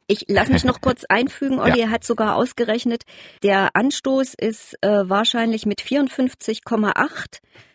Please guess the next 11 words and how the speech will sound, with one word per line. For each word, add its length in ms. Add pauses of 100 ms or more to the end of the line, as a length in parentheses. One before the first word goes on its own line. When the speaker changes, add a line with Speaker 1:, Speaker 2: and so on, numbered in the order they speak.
(200)
Speaker 1:
bis 240
sechsundsechzig 800
Komma 280
drei 260
Dezibel, 800 (240)
so 220
laut 340
war 120
der 200
Anstoß. 600 (420)
Das 320